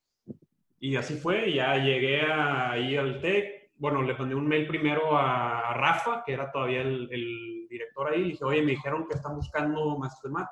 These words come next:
me pasó con la de, coordinadora de mate, fui a la, a la clase de prueba, y estaban todas las maestras ahí del, del departamento, y pues varias me dieron clase,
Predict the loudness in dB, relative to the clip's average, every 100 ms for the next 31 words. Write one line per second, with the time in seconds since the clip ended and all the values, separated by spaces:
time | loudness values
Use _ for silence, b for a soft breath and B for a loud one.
0 | -12 -14 -12 -12 -8 -4 -4 -4 -6 -8
1 | _ -8 -6 -4 -4 -2 -2 -2 -4 -4
2 | b b b b _ _ 0 2 4 4
3 | 2 2 2 0 -2 -4 -2 0 0 0
4 | -8 b b _ _ _ 0 2 2 0
5 | 0 0 2 6 6 6 4 2 0 -2
6 | 0 0 2 2 2 2 0 -2 -4 -4
7 | -4 -4 -6 -6 -2 0 2 2 0 0
8 | 0 -2 -2